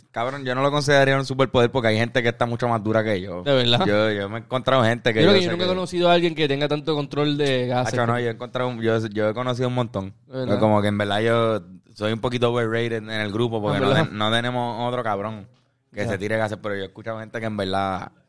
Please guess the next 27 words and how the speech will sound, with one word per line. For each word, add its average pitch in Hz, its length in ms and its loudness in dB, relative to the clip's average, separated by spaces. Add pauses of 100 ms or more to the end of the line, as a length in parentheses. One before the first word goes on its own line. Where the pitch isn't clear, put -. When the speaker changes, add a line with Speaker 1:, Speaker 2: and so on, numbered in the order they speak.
(140)
Speaker 1:
o - 380 -20
sea, 123 140 0
pueden 123 280 -4
provocar 139 400 0
un 127 80 -8
gas 131 180 -4
de 139 80 -4
los 127 140 -4
grandes 131 340 -4
ahora 110 440 0
Speaker 2:
De 160 100 4
los 165 100 4
Speaker 1:
mismo. - 40 -8
Speaker 2:
que 160 100 2
vibra 151 240 0
la 170 100 0
mesa 160 200 -4
un 151 100 -12
Speaker 1:
Yo 143 140 -2
no 151 80 2
te 139 60 0
Speaker 2:
poco. 135 120 -2
Speaker 1:
puedo 127 100 4
hacer 113 240 -2
eso. 92 220 -8
Yo 98 160 -8
puedo, 113 540 -2